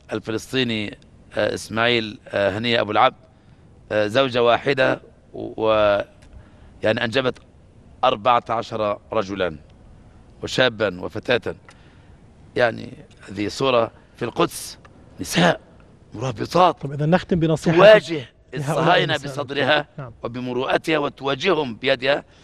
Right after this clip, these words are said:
Speaker 1: وبالأحذية واجهت هؤلاء. فنتحية لهذه المرأة الفلسطينية وأقول:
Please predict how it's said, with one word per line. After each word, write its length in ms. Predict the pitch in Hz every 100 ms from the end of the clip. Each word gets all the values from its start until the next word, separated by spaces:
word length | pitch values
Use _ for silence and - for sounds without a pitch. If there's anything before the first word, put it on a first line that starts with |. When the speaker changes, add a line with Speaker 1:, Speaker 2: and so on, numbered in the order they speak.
| - _
Speaker 1:
وبالأحذية 680 | 127 156 160 139 143 208 160
واجهت 480 | 135 127 143 135 127
هؤلاء. 500 | 120 131 156 - - _ _ _
فنتحية 600 | 131 123 - - 165 147
لهذه 320 | 123 135 123
المرأة 220 | 120 123 113
الفلسطينية 520 | - 98 - 127 127
وأقول: 520 | 113 - 147 156 135